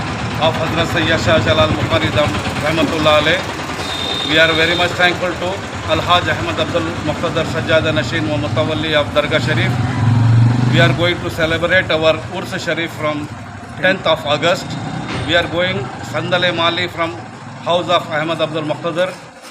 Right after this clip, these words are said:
and we are celebrating Khawali program at Pattar Masjid near eleven, in, on eleventh August, and twelfth August we are going to, uh, do the program of Sama in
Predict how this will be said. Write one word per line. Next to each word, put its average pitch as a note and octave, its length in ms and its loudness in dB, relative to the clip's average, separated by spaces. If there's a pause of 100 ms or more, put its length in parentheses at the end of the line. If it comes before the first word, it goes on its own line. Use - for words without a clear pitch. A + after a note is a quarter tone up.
and D3+ 160 0
we E3 120 -2
are D3 120 -4
celebrating E3+ 640 -2
Khawali E3 400 0
program D#3+ 440 -2 (520)
at D3+ 100 2 (220)
Pattar D#3+ 340 -4
Masjid D#3 280 -4 (100)
near D#3 180 0 (200)
eleven, D#3 260 0 (140)
in, C#3+ 60 -6 (400)
on C#3+ 60 -4 (120)
eleventh E3+ 360 0
August, F#3+ 260 0 (500)
and D#3+ 100 2 (140)
twelfth G3 340 2
August E3+ 320 2 (120)
we D#3+ 100 0
are D3+ 160 -2
going F3 180 0 (120)
to, F3 80 -4 (840)
uh, C3+ 240 -4 (200)
do F3 40 -2 (120)
the F3 80 6 (100)
program F3 480 4
of D#3 120 0
Sama E3+ 240 2 (280)
in D#3+ 80 -2